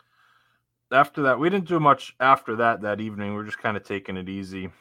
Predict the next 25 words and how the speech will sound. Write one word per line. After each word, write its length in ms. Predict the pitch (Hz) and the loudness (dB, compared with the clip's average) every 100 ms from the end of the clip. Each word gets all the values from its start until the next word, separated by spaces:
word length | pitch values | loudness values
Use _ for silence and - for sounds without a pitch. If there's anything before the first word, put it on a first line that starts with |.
| _ _ _ | _ _ _
We 140 | 107 110 | -6 -4
were 80 | |
checking 340 | 101 131 120 110 | 0 0 2 2
out 200 | 110 104 | 0 0
the 60 | |
next 280 | 101 101 - | -4 -4 -4
day, 160 | 98 95 | -4 -4
so 120 | - | -4
we 80 | 101 | -4
had 120 | 101 | -4
to 80 | 95 | -4
go 160 | 92 | -4
back 340 | 87 90 87 - | -2 0 -2 -2
and, 120 | 90 | -6
like, 200 | 87 - | -6 -6
pack 320 | - 90 - | -2 -2 -2
everything 420 | 90 87 - 85 | -8 -8 -10 -10
up 240 | 87 85 - | -6 -6 -8
and 120 | 82 | -14
do 140 | 85 | -12
all 120 | 82 80 | -12 -12
that 260 | 85 - _ | -14 -16 _
kind 200 | 85 82 | -12 -12
of 60 | |
stuff. 380 | - 87 85 _ | -10 -6 -6 _